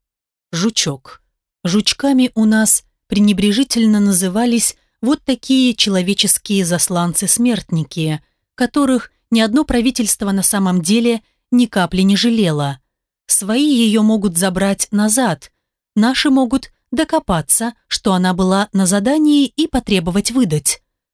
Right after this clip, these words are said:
Она даже не числилась в моем списке,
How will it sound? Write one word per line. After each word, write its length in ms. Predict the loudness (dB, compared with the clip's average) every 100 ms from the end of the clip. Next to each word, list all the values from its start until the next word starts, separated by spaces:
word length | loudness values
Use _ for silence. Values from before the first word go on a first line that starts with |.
| _ -4
Она 320 | 0 2 0
даже 480 | 0 0 0 0 -2 _ _
не 160 | 0 2
числилась 640 | 2 0 -2 -2 -2 -2 -2
в 60 |
моем 260 | 0 0 0
списке, 720 | 0 0 -2 -2 -2 -4